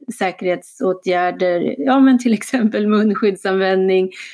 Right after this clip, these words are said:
den här testningen som Tove, jag vet inte hur många gånger du har påtalat behovet av att man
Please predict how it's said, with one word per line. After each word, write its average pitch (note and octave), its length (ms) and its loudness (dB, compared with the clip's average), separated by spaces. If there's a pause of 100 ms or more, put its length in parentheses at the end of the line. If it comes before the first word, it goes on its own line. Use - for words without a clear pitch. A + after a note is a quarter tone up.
(160)
den F#3+ 140 -2
här F#3 100 -2
testningen G3+ 720 -2
som F#3+ 220 -2
Tove, F#3 360 0
jag F#3 80 0
vet F#3 80 0
inte G3 160 -2
hur G3+ 80 -2
många F#3+ 220 0
gånger F#3+ 300 -2
du F#3+ 100 -2
har F#3+ 80 -2
påtalat F#3 760 -4 (520)
behovet F#3 420 -2
av E3+ 100 0
att F3 140 -2
man F#3 380 0